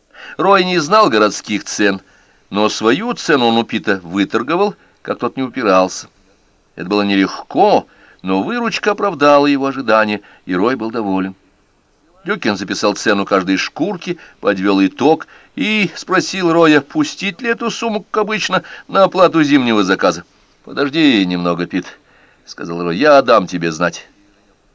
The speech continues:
Если тебе нужны сейчас деньги, а зимний провиант в кредит, ты скажи, Рой, тебе я всегда поверю».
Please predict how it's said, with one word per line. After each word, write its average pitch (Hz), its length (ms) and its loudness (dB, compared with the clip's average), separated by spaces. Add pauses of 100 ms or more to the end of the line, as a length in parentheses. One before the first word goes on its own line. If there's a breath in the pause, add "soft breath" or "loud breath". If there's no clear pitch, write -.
(160)
Если 107 240 -4
тебе 120 100 -2
нужны 120 260 2
сейчас 120 360 2
деньги, 139 800 0 (300 loud breath)
а 104 160 2
зимний 123 360 0
провиант 117 380 2
в - 60 -14
кредит, 110 440 0
ты 143 120 2
скажи, 131 480 2
Рой, 214 240 4
тебе 95 300 -2
я 127 60 -2
всегда 98 440 2
поверю». 135 420 -2